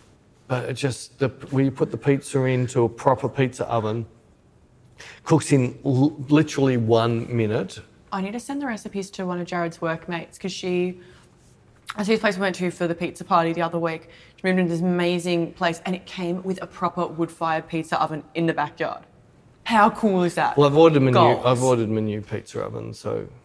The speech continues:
Speaker 1: seven o'clock they had it in stock again, you, first in, first served. I was on there and I got, yeah.
Speaker 2: Yeah.
Speaker 1: Eh,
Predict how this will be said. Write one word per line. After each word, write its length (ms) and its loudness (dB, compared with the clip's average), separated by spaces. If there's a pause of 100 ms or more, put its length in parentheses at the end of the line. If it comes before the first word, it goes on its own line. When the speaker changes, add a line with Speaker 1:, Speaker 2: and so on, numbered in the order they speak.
(380)
Speaker 1:
seven 300 2
o'clock 420 -2 (340)
they 140 -2
had 180 2
it 40 2
in 120 -2
stock 300 0
again, 300 0
you, 180 0
first 380 0
in, 100 -2
first 300 -2
served. 360 2 (220)
I 60 0
was 180 4
on 220 2
there 180 0
and 100 -4
I 140 2
got, 240 -2 (260)
yeah. 160 -6 (400)
Speaker 2:
Yeah. 80 -4
Speaker 1:
Eh, 160 0